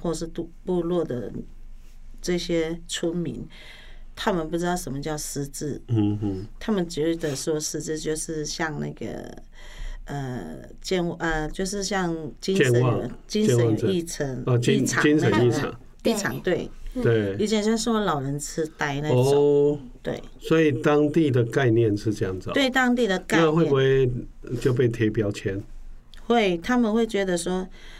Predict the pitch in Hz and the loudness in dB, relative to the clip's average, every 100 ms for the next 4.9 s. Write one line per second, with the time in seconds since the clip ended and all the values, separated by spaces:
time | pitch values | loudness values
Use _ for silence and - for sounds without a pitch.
0 | - - 165 165 156 151 147 147 - - | -16 -4 -2 0 0 -2 -2 -4 -8 -12
1 | - - - - 214 226 214 214 - 202 | -16 -14 -6 -2 0 0 -2 -2 0 2
2 | 190 190 160 123 - - - - 214 185 | 2 0 -2 -8 -14 -20 -8 -2 0 0
3 | 202 202 160 143 147 156 - 208 - 220 | 0 0 2 0 -2 -4 -6 -6 -6 -4
4 | 170 147 147 - 190 190 185 180 180 | -4 -4 -4 -6 -6 -4 -4 -4 -8